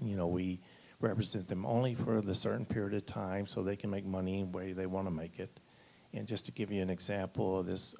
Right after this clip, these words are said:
artist that we have now, you know, we sold several paintings of hers, and we have a very, very, uh, a rewarding, um,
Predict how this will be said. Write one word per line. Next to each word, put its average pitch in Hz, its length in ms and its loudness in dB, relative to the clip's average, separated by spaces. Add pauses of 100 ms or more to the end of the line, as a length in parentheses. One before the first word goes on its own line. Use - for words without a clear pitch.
(120)
artist 95 280 2
that 101 100 -4
we 98 160 -2
have 98 220 -2
now, 92 440 2 (440)
you 107 80 -2
know, 98 80 -2
we 104 80 -2
sold 101 260 0
several 120 300 -4
paintings 131 520 0
of 113 120 -4
hers, 101 520 -4
and 98 160 -6
we 92 100 -6
have 95 200 -2
a 90 60 0
very, 113 560 0
very, 101 640 -2
uh, 87 220 -2 (880)
a - 40 -8
rewarding, 92 840 2
um, 85 340 -4